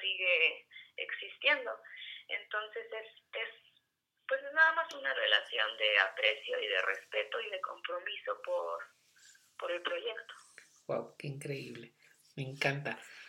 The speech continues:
Speaker 2: Eh, Beatriz, ¿cómo das el salto a la parte de, de los, de las novias? Anillos de compromiso, nupciales. ¿Era algo que ya tenías
Speaker 1: Ah, ya.
Speaker 2: planeado o, o
Speaker 1: No,
Speaker 2: na-,
Speaker 1: para
Speaker 2: nas-,
Speaker 1: nada,
Speaker 2: o
Speaker 1: no lo
Speaker 2: na-,
Speaker 1: tenía
Speaker 2: nació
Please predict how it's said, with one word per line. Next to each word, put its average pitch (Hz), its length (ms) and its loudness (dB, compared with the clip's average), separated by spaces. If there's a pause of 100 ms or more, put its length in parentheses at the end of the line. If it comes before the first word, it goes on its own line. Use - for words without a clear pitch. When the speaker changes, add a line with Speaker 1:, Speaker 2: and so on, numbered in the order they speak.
(380)
Speaker 2:
Eh, 143 540 6 (160)
Beatriz, 170 560 6 (340)
¿cómo 196 280 10
das 196 240 8
el 196 160 2
salto 180 680 8 (360)
a 135 100 2
la 131 220 4
parte 147 400 6
de, 123 560 0 (200)
de 131 200 -4
los, 127 260 -2
de 139 120 2
las 131 200 4
novias? 147 480 2 (100)
Anillos 131 260 -2
de 120 100 -2
compromiso, 135 800 -2
nupciales. 131 1040 0 (140)
¿Era 165 160 10
algo 185 180 6
que 156 120 0
ya 143 160 8
tenías 156 340 0
Speaker 1:
Ah, - 20 -10
ya. - 40 -4
Speaker 2:
planeado 139 720 6
o, 113 600 4
o - 140 2
Speaker 1:
No, 123 240 10
Speaker 2:
na-, - 60 -2
Speaker 1:
para - 200 8
Speaker 2:
nas-, 123 120 6
Speaker 1:
nada, 120 400 8
Speaker 2:
o - 80 6
Speaker 1:
no - 40 6
lo 139 40 8
Speaker 2:
na-, 143 160 12
Speaker 1:
tenía 135 200 10
Speaker 2:
nació - 180 8